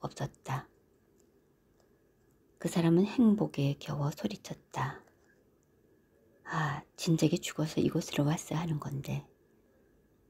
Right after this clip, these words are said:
그런데 차츰 세월이 가면서 그는 이 생활이 지겨워지기 시작했다. 아무것도 할 일이 없었다.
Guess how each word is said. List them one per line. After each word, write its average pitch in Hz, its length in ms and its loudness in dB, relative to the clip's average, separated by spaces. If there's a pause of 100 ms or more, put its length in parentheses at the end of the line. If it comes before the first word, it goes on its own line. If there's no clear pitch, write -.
(680)
그런데 160 320 -2
차츰 196 320 -2
세월이 180 320 0
가면서 165 440 0
그는 156 460 2
이 151 120 6
생활이 156 440 -4
지겨워지기 - 640 -6
시작했다. - 800 -10 (1600)
아무것도 156 520 2
할 214 200 0
일이 185 180 0
없었다. - 720 -8